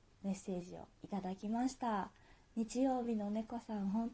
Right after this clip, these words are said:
当にありがとうございます。<laughs> なんとなくあの方かなって思いながら <laughs> 読ませていただきました。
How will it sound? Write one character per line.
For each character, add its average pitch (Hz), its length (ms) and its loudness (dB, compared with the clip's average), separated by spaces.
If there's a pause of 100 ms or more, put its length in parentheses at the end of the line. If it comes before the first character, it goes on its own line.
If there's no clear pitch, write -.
当 240 120 -2
に 240 360 -2
あ 214 100 -2
り 226 120 2
が 233 120 2
と 220 260 0
う - 20 2
ご 208 120 2
ざ 208 220 2
い 226 80 2
ま 240 480 2
す。 - 320 -18
<laughs> - 1500 0
な 277 120 4
ん 269 60 6
と 285 140 6
な 277 160 4
く 208 320 -2 (180)
あ 220 80 0
の 202 160 2
方 - 280 -12
か 233 180 -6
な 254 320 4
っ 262 40 -2
て 190 220 -2
思 196 220 2
い 190 80 4
な 190 140 4
が 180 140 2
ら 160 200 -2 (560)
<laughs> - 580 -6
読 240 160 4
ま 233 140 2
せ 220 160 0
て 190 180 -8
い 175 40 -8
た 175 160 -8
だ 175 120 -6
き 190 140 -10
ま 185 220 -4
し 190 80 -8
た。 170 320 -10